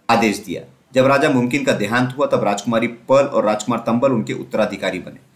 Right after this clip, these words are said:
राजकुमार होशियार भी प्रसन्न था क्योंकि वो अभी भी चमत्कारिक मछली से मोहित था। "मैं आपके लिए खुश हूं, अगर आप खुश हैं," राजकुमार ने अपने भाई से कहा,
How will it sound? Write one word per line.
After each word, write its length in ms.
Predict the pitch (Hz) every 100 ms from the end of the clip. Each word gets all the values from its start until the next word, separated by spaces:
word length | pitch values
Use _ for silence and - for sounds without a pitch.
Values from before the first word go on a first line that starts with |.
| _ _ -
राजकुमार 380 | 123 127 151 147
होशियार 600 | 104 - 123 127 - - - _ _ _ _ _ _ _ _ _
भी 60 | 175
प्रसन्न 480 | 165 117 135 104 -
था 80 | 87
क्योंकि 300 | 98 120 147
वो 140 | 143
अभी 180 | 110 131
भी 100 | 143
चमत्कारिक 560 | 131 113 120 127 131 110
मछली 260 | 101 120
से 100 | 113
मोहित 340 | 107 87 90 -
था। 80 | - _ _ _ _ _ _ _ -
"मैं 100 | 143
आपके 340 | 156 143 165
लिए 140 | 170 165
खुश 280 | 165 139 110
हूं, 60 | - - _ _ _ _ _ _
अगर 180 | 113 123
आप 240 | 107 104 -
खुश 200 | 104 -
हैं," 100 | - _ -
राजकुमार 380 | 113 - 117 123
ने 60 |
अपने 160 | 131 107
भाई 200 | 98 90
से 120 | -
कहा, 260 | - -